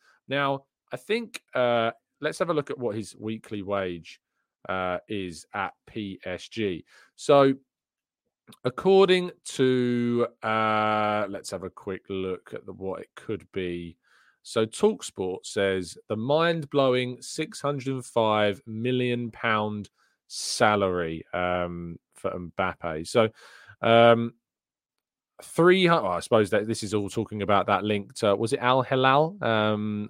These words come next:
I think it might have been. Yeah, Al Hilal. Uh, that's the amount of money that was being on offer to him,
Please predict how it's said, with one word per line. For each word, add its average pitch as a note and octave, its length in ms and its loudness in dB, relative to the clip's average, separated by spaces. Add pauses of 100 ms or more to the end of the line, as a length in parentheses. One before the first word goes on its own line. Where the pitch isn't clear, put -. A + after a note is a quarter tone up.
I - 40 -10
think - 240 -10
it - 40 -8
might A#2 120 -2
have A#2 120 -4
been. A#2+ 140 -2
Yeah, A#2+ 260 -2
Al A2 160 2
Hilal. A2+ 400 0 (420)
Uh, G#2+ 200 0
that's A2+ 220 2
the B2 60 -2
amount A#2 180 2
of G#2 80 -4
money A2 160 0
that G#2 80 0
was G#2 120 -6
being G#2+ 220 0
on G2+ 200 -4
offer G#2+ 340 0 (280)
to G2+ 100 -2
him, G#2 480 -2